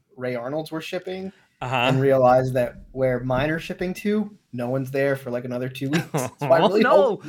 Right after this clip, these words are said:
Speaker 1: I, they don't ship.
Speaker 2: Oh, no, that's so long.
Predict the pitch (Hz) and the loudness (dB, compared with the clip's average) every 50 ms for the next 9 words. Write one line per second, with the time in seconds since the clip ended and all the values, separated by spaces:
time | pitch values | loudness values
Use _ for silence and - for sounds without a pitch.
0 | 156 - - 185 202 202 208 208 226 226 226 - - - 320 330 311 302 - - | -14 -6 -2 0 4 4 6 6 4 2 0 -4 -6 -2 2 2 2 2 0 -6
1 | _ _ _ _ - 277 294 302 285 269 254 233 226 220 208 202 214 240 269 294 | _ _ _ _ -4 0 2 2 4 4 4 2 2 0 0 0 0 2 2 2
2 | 277 233 196 175 196 208 202 - - 240 226 226 220 196 202 220 254 427 381 320 | 2 2 2 2 0 -2 -2 -4 -4 -2 -2 -2 0 2 2 2 4 4 2 2
3 | 165 135 123 120 | 0 -2 -4 -8